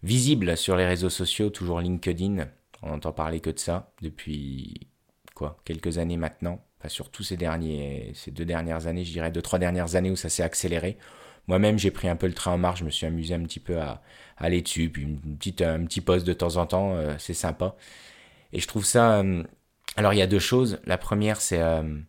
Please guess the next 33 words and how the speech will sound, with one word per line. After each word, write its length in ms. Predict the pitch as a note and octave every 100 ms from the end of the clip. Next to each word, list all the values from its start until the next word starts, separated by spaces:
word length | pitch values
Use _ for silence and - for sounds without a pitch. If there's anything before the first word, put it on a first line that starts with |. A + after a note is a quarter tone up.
| _ _ _ _ _ _ _ - - _
le 240 | D#2+ F#2+ F2
peu 320 | - A#2 A2+
de, 280 | G2+ F#2 E2+
alors 140 | E2
je 60 | E2
vais 60 |
pas 100 | F#2+
dire 160 | G2 G2+
d'interaction, 640 | F#2+ F#2+ F#2 F#2 - A2+ G#2+ -
parce 140 | -
qu'en 120 | -
fait 160 | - F#2+
ça 100 | F2+
dépend 240 | E2+ G2
sa 160 | F#2+ F2
cible, 240 | - G#2
ça 80 | F2+
dépend 280 | E2 E2 G#2+
ce 100 | -
qu'on 120 | G#2
vend, 140 | F2+
ça 140 | G2+ F2+
dépend 200 | F2+ A2
ce 60 |
qu'on 120 | - G2+
recherche, 440 | - A2+ - -
<laughs> 20 |
c'est 140 | - A2+
ça 160 | -
qui 140 | - -
est 20 |
assez 180 | G2 F#2+
intéressant. 480 | F2+ E2+ D#2+ A2